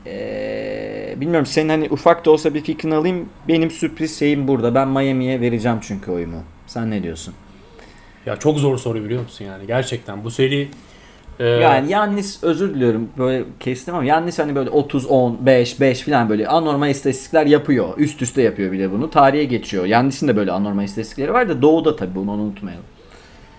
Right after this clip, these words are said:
Speaker 2: Bir de, e, o, yani Milwaukee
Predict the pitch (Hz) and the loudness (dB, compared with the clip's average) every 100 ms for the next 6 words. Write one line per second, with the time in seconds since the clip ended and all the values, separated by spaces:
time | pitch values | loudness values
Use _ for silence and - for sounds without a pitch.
0 | - - 139 202 151 123 113 120 131 123 | -20 -8 4 4 4 -2 -2 0 0 0
1 | 131 120 120 123 - - - - 127 131 | 0 0 0 -4 -8 -20 -20 -10 -2 2
2 | 139 135 151 | 2 2 -2